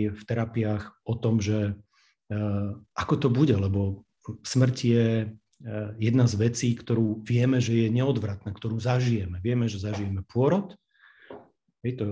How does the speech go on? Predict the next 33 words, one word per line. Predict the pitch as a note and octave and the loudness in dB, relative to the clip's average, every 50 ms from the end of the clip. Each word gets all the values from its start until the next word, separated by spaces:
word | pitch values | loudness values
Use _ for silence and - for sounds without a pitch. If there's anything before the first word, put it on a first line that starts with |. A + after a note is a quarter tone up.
| G2+ G2+ G#2 G#2+ | -6 -8 -10 -8
je | A2 G#2 G2 G2 - _ _ _ | -6 -6 -6 -6 -10 _ _ _
celkom | - A#2+ A2+ A2+ A2+ G#2 | -4 -4 -4 -2 -4 -4
jasné. | G2 F#2 G#2 G#2 - - D3 D#3 | -4 -4 -4 -4 -4 -2 -2 -2
Každý, | D#3 - A#2+ A#2+ A2+ A#2 A2 G#2+ | 0 2 2 2 2 2 0 0
kto | - - G#2+ | 0 -4 -4
tu, | - G#2+ G#2 G2+ G2+ - - - | -2 0 0 0 -2 -6 -8 -8
e, | G#2+ G#2 G2+ G2 F#2+ | -8 -8 -6 -4 -2
je | G2+ A2+ B2 | 0 2 2
alebo | C3+ D3 - A#2+ A2 G#2+ G#2+ G2+ A2 G#2 G2+ G2 - - - - - - _ - | 2 0 0 -2 -2 0 0 0 0 0 -2 -4 -8 -14 -20 -20 -20 -20 _ -16
chce | - - B2 A2 | -6 -2 0 0
byť, | G2+ A2 C3 C3 B2+ - - | 2 2 2 0 0 -2 -4
tak | G2 F#2+ G#2 | -2 2 4
musí | B2+ D3+ D3 - - A2+ B2+ - | 4 4 4 4 2 0 0 0
prejsť | A2 A2 G2+ G2 G2 - - - - _ | 0 0 0 0 -2 -4 -8 -12 -16 _
pôrodom, | - G2+ F#2+ F#2 F#2 F2+ F#2 F#2 A2+ B2 D3+ F3 G3 G3+ F#3+ - - _ _ _ _ _ - A#2 | -6 -4 -4 -2 -2 -4 -2 0 2 4 4 4 4 2 0 -2 -8 _ _ _ _ _ -4 -4
hej, | B2+ | -4
čiže | - - G2 | -4 -4 -4
musí | G2 G2+ G2+ - - | -4 -4 -4 -4 -6
sa | - - G#2 | -6 -6 -6
narodiť. | F2+ F2 F#2 G2 A2 A#2 B2+ E3 E3 - - - - - - - - - - _ _ _ _ - | -6 -4 -4 -2 0 0 2 0 0 -2 -6 -14 -20 -20 -20 -20 -20 -20 -20 _ _ _ _ -2
A | B2 A2+ G#2 G#2 G2 G2 G2+ - - _ _ - | -2 0 0 0 -2 -4 -6 -8 -14 _ _ -2
potom | C3+ B2+ C3+ D#3+ D#3 D3+ | 0 2 4 6 6 4
ešte | D3+ - C#3+ C3+ C3 | 4 2 2 2 2
je | |
úplne | C#3 C3 C3+ D#3 C#3+ B2+ A#2 G#2+ | 2 2 2 2 2 2 2 2
jasné, | A2+ B2 A#2+ - C#3+ C3+ C3+ A#2+ | 2 0 0 0 0 0 0 0
že | A2 | -2
kto | A#2 - B2+ B2 | -2 -2 -4 -2
sa | - A2 G#2 | -2 -2 0
narodí, | G#2+ A#2 A#2+ A#2+ G#2+ G#2 | 0 0 0 0 0 0
tak | G#2 - G#2+ G#2+ G#2+ | -2 -2 -2 -2 -2
aj | G#2+ G2+ G2 | -2 -2 -2
zomrie. | G2+ G2+ F#2+ F2+ E2+ E2 D#2+ - | -2 -4 -4 -6 -8 -10 -12 -14